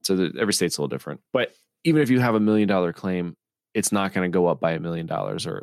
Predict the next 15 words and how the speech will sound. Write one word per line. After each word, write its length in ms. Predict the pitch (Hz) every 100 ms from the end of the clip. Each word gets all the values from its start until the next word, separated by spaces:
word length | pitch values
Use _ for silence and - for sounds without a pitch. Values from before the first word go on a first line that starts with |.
| -
you 80 | 87
know, 120 | 82
a 60 |
million 300 | 87 90 85
percent. 400 | 80 85 - 82 -
You 100 | 92
know, 120 | 92
it's 220 | 90 -
gonna 200 | - 104
be, 260 | 98 95 -
it's 180 | - -
fractional. 500 | - 87 82 - 87
They 100 | 90
can 120 | 95
only 320 | 95 98 90